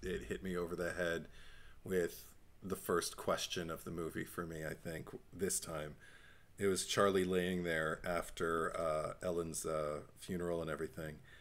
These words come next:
her burial, and she just says, "Who's gonna take care of me?" And Annie's just kinda like, "Well, I am, and, you know, your brother, and, you know, Daddy, and everybody's just gonna,"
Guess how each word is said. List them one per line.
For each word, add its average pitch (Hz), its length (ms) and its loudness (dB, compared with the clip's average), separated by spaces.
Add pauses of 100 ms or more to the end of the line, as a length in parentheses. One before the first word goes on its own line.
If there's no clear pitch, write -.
(480)
her 95 160 -2
burial, 80 640 2 (100)
and 90 380 0
she - 160 -4
just 85 180 -2
says, 87 180 -2
"Who's 101 180 -2
gonna 131 200 0
take 127 280 -2
care 113 300 8
of 107 100 -2
me?" 90 280 -2 (720)
And 98 160 0
Annie's 92 260 2
just 87 160 -4
kinda 87 160 -6
like, 92 220 -2
"Well, 151 180 -6
I 196 160 0 (180)
am, 127 120 0
and, 123 160 -2 (100)
you 156 80 -4
know, 143 220 -4 (120)
your 131 120 -4
brother, 156 360 -4
and, 123 240 -4
you 143 80 -4
know, 139 200 -4 (100)
Daddy, 147 320 -4
and 113 100 -4
everybody's 135 420 -4
just 107 140 -6
gonna," 110 140 -4